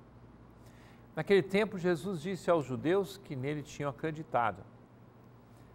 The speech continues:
"Se permanecerdes na minha palavra, sereis verdadeiramente meus discípulos.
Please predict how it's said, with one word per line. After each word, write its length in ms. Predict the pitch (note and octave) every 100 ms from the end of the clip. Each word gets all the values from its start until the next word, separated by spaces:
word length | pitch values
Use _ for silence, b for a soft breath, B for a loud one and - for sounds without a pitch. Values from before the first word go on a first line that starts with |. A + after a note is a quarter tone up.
| -
"Se 100 | -
permanecerdes 920 | - D#3 D#3+ D#3+ C3+ - G#3 D#3+ C3
na 80 | B2
minha 220 | A#2+ A2+
palavra, 480 | - G#2 A#2 C3 B2
sereis 400 | - A2+ A#2 G2+
verdadeiramente 840 | G#2+ B2 A#2 A2+ A2 A2+ B2 -
meus 220 | A2 G#2+
discípulos. 760 | G2+ - - F#2+ - - -